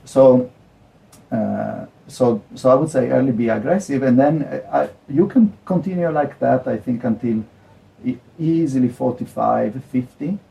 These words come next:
and then you start kind of lowering. Then if you're, you have accumulated so financial assets that you cannot tolerate that much risk in that portfolio. And so you should start, uh, reducing it to a target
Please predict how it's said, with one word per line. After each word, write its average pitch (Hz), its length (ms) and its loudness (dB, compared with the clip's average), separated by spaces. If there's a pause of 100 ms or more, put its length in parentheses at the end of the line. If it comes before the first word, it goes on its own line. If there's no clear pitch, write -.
(340)
and 127 180 6
then 143 260 6
you 127 120 4
start 120 380 0
kind 110 280 0
of 101 120 -2 (140)
lowering. 123 720 2
Then 190 300 2
if 139 120 -6 (160)
you're, 143 500 -4
you 151 160 2
have 180 100 6
accumulated 143 580 -4
so 147 180 -8
financial 127 460 -2
assets 127 300 -4
that 120 100 -6
you 131 80 0
cannot 156 340 -6
tolerate 131 580 0 (100)
that 107 240 -4
much - 260 -12
risk - 260 -18
in 98 100 -8
that - 200 -12
portfolio. - 600 -12 (640)
And 113 160 0
so 123 120 0
you 117 200 2
should - 260 -10
start, - 400 -2 (260)
uh, - 420 -8
reducing 107 640 -2
it 95 160 -10 (200)
to 92 440 -8
a 107 80 -8
target 104 640 0